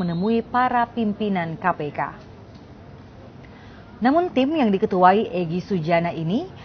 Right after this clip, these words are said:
ditolak sehingga tak bisa menemui Abraham Samad C S di kantornya. Sebelum masuk ke gedung K P K, Egy sempat menyatakan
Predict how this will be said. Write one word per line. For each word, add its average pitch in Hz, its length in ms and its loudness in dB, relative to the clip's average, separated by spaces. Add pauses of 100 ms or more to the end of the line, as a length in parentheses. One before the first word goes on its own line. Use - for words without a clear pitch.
(160)
ditolak 262 640 0
sehingga 185 400 -2
tak - 160 -4
bisa 262 400 -2
menemui 233 560 0
Abraham 165 480 -4 (160)
Samad 185 400 0
C 170 160 -6
S 160 240 -8 (160)
di 208 80 -4
kantornya. 160 640 -8 (1040)
Sebelum 208 240 4
masuk 214 320 2
ke 190 80 2
gedung 185 240 2
K 190 160 2
P 202 160 -2
K, 254 240 -2
Egy 185 320 -4
sempat 185 240 -2
menyatakan 180 640 -2